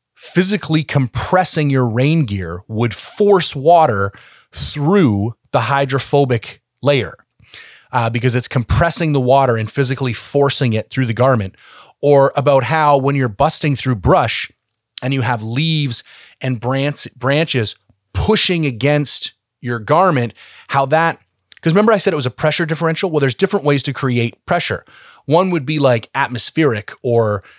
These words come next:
like, a volume gaseous pressure, which is what's happening inside your, your jacket when the temperature of your body creates a high pressure system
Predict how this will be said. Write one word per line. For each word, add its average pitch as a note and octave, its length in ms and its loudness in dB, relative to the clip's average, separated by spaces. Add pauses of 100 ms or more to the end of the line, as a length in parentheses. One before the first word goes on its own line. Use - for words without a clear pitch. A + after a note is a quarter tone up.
(140)
like, G#2+ 100 -4
a A2 60 -4
volume B2+ 720 2
gaseous B2 640 -2
pressure, G#2 480 -4
which A2+ 160 -4
is G#2 120 -4
what's B2 220 -2
happening B2 540 -4
inside C3+ 640 0
your, G#2 340 -4
your A2 220 -6
jacket B2 560 -2 (320)
when A2 440 -4
the G#2+ 140 -8
temperature C3 680 -4
of G#2+ 120 -2
your G#2+ 120 -6
body B2+ 500 0
creates A2+ 360 -4
a G#2 100 -8
high B2 320 -2
pressure - 400 -2
system G2+ 500 -4